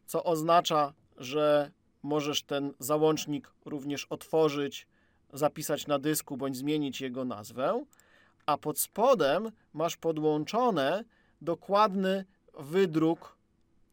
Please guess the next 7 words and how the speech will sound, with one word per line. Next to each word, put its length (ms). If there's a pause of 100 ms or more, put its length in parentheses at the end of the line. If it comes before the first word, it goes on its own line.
(120)
tego 500 (1160)
twojego 500
pliku. 500 (1300)
Ten 220
wydruk 560
jest 180
przechowywany 1120